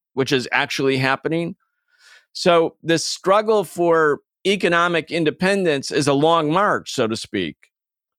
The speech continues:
And it's not easy because these different countries who are in the main ruled by their own capitalist ruling classes that want to be independent, don't want to be treated,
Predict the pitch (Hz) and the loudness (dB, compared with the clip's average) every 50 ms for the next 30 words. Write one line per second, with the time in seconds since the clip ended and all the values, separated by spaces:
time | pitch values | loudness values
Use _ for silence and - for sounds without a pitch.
0 | _ _ _ _ _ _ _ _ _ _ _ _ - 143 147 147 151 147 - - | _ _ _ _ _ _ _ _ _ _ _ _ -2 0 0 0 0 -2 -4 -6
1 | _ _ _ _ _ _ _ 143 143 131 - 156 160 165 170 170 - - _ _ | _ _ _ _ _ _ _ 0 0 0 0 0 0 2 2 0 -2 -4 _ _
2 | 170 190 214 233 240 226 160 170 156 147 135 151 156 131 - 165 156 156 160 147 | 0 2 2 2 2 2 2 2 2 2 2 0 -2 -2 0 2 2 2 2 0
3 | - - - _ _ _ - 151 151 151 139 139 - 185 185 160 185 175 160 - | -4 -8 -14 _ _ _ -2 0 0 0 0 0 -2 -2 0 0 0 0 0 -2
4 | - _ _ _ _ - 165 165 170 151 170 170 160 156 151 - - - _ _ | -4 _ _ _ _ -4 -2 -2 -2 0 0 0 2 0 0 -2 -8 -14 _ _
5 | _ _ _ _ _ - 165 151 147 143 139 - _ - 180 175 165 151 147 160 | _ _ _ _ _ 0 2 2 4 2 0 -2 _ 0 0 2 2 2 2 2
6 | 180 196 208 214 202 175 156 - 160 175 180 175 170 151 135 151 147 143 135 147 | 2 2 2 0 0 -2 0 0 2 2 2 2 2 0 0 0 0 2 0 0
7 | 143 - 117 160 165 165 165 156 147 - _ - - 151 160 165 - - 156 151 | -2 0 0 0 0 0 0 -2 -4 -6 _ -6 -2 -2 0 0 -2 -2 0 0
8 | 139 135 135 - - 147 151 170 190 202 202 190 180 - 147 151 131 127 127 - | 0 0 0 -2 -4 -2 0 2 2 2 0 -2 -2 -2 -2 0 0 0 0 -2
9 | - 135 123 117 - 127 123 120 - 147 170 190 202 190 180 170 156 143 147 147 | -2 -4 -4 -2 0 0 0 2 2 0 2 2 2 0 0 -2 -2 0 0 -2
10 | 139 - - 139 131 131 135 135 123 110 - 139 151 170 151 170 175 165 160 143 | -2 -2 -2 -2 -2 0 0 -2 -2 0 0 2 2 2 2 2 0 0 0 -2
11 | 147 135 - - - 156 147 147 135 135 127 120 104 - | -2 -4 -6 -4 -2 -2 0 2 2 2 2 0 -2 -6